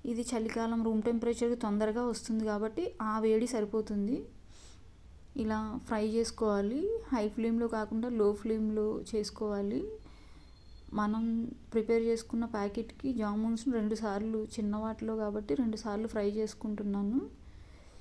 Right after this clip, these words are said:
కలర్ అనేది చాలా డార్క్ వచ్చినప్పుడు తీసుకోవాలి, లేదంటే ఇలా లైట్ కలర్ వేస్తే జామున్లు మంచిగా అనిపించదు, కలరు ఆ స్ట్రక్చర్ అనేది రాదు. ఈ విధంగా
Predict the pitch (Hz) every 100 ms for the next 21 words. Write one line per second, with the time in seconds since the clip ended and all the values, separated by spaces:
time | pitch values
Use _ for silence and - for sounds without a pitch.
0 | - - - - - - - - - -
1 | - - 208 226 240 226 226 240 233 214
2 | 208 233 202 202 208 - 233 226 226 220
3 | 247 311 277 226 202 - 220 208 196 247
4 | 403 415 320 214 214 220 220 226 214 214
5 | 202 202 - 220 220 220 208 - 214 202
6 | 196 202 214 214 208 196 180 - 208 202
7 | 208 220 202 196 - 202 220 220 196 196
8 | 202 240 - - - - - - - -
9 | - 208 202 - 226 226 214 214 240 226
10 | 196 196 233 427 - - - - - -
11 | - - - - - 233 226 220 214 214
12 | 214